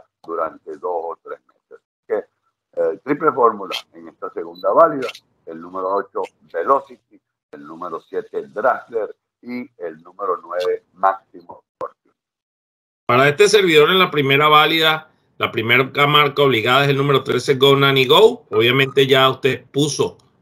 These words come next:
Speaker 2: todo lo que en, a su favor, eh, esta yegua tiene para obtener triunfo, así que debemos ser, eh, eh, precisos y marcarla, aunque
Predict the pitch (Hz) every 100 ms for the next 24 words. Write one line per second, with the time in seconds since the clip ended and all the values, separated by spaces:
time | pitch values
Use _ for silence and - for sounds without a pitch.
0 | _ 107 120 143 135 120 113 - 117 -
1 | 104 110 101 110 127 135 143 135 123 117
2 | - 127 127 127 131 131 127 127 139 139
3 | _ - 123 123 135 143 135 120 117 123
4 | 123 160 214 - 202 143 131 131 156 151
5 | 143 _ - - _ 131 131 135 160 175
6 | 175 175 175 170 151 147 147 139 123 110
7 | 107 - 123 117 156 170 185 175 135 107
8 | - 131 151 170 - 127 135 143 170 175